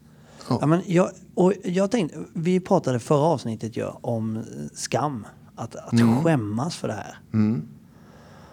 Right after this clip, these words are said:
Speaker 2: Och det har fortsatt gro i mig. Och jag ska
Speaker 1: Mm.
Speaker 2: inte
Speaker 1: Jag har
Speaker 2: ta upp
Speaker 1: märkt det.
Speaker 2: Ja. F-, för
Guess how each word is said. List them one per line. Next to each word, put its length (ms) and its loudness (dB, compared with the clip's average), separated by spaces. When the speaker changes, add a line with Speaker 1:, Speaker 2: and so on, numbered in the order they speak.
Speaker 2:
Och 80 -2
det 100 6
har 80 4
fortsatt 640 0
gro 380 4
i 40 6
mig. 340 0
Och 120 2
jag 120 8
ska 100 6
Speaker 1:
Mm. 80 2
Speaker 2:
inte 240 0
Speaker 1:
Jag 300 0
har 200 4
Speaker 2:
ta 80 6
upp 60 10
Speaker 1:
märkt 240 6
det. 180 -4
Speaker 2:
Ja. 400 6
F-, 160 -20
för 120 -8